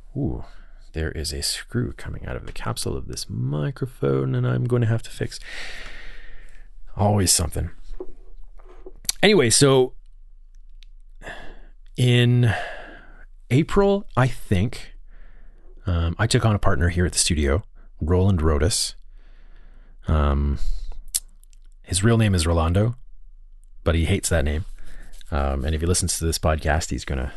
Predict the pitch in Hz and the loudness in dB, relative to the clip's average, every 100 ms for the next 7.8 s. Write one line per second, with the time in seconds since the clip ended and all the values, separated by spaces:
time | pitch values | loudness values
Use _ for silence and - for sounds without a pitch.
0 | - - - 87 76 76 - 69 - - | -8 -6 0 0 0 -4 -2 -2 -2 -10
1 | - - - - - - - - - - | -14 -14 -12 -12 -12 -12 -12 -14 -10 0
2 | 82 78 73 - 76 73 69 71 76 - | 2 2 0 -2 0 0 0 0 -2 -6
3 | - - - - - - - - 71 69 | -18 -20 -20 -18 -16 -16 -10 0 2 4
4 | 65 62 57 50 50 50 - - - - | 0 -2 -6 -6 -8 -8 -12 -14 -14 2
5 | 139 139 135 123 117 113 117 110 - 101 | 4 6 6 6 6 6 6 4 4 2
6 | 82 90 - - - - - - 95 98 | 2 0 -2 -6 -6 -10 -10 0 2 4
7 | 85 120 123 110 104 - - | 6 6 6 6 6 4 2